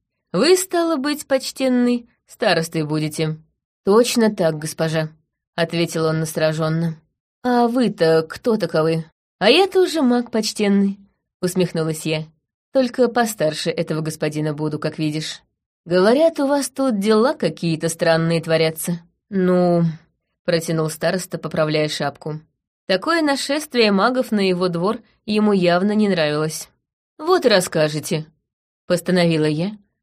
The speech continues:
бросила поводья лошади первому попавшемуся работнику из тех, что выглянули на стук,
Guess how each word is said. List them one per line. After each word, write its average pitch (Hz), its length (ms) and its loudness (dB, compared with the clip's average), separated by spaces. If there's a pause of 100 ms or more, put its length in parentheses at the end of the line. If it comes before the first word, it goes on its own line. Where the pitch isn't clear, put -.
бросила 285 440 0
поводья 214 560 2
лошади 175 580 -2 (240)
первому 190 460 2
попавшемуся 165 680 0
работнику 208 720 -2 (140)
из 208 180 -2
тех, 196 220 -2
что 196 180 -2
выглянули 180 480 2
на 165 120 0
стук, 165 400 -8